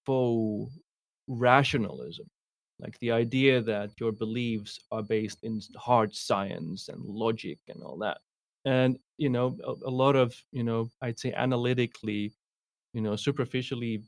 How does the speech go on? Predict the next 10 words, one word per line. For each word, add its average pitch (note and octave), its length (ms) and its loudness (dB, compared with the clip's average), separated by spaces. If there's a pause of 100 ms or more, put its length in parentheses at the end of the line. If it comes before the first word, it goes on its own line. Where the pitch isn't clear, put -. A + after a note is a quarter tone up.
very A#2+ 160 0
intelligent A2+ 600 0
seeming G#2 360 -4 (120)
people G2 480 -6 (420)
like A2+ 360 0
Musk, G2+ 380 -4 (560)
he A2 180 -10
taps A2 320 -2 (100)
into A2+ 180 -8
their G#2+ 180 -4